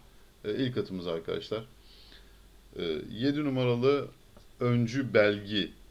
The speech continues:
Mustafa Kemal Kumbasar'la. Dört numaralı Demir Adam, Ercan Çankaya'yla.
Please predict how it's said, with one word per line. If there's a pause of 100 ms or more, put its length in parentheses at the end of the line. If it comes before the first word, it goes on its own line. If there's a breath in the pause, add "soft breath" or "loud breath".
Mustafa
Kemal
Kumbasar'la. (1700 soft breath)
Dört
numaralı
Demir
Adam, (260)
Ercan
Çankaya'yla.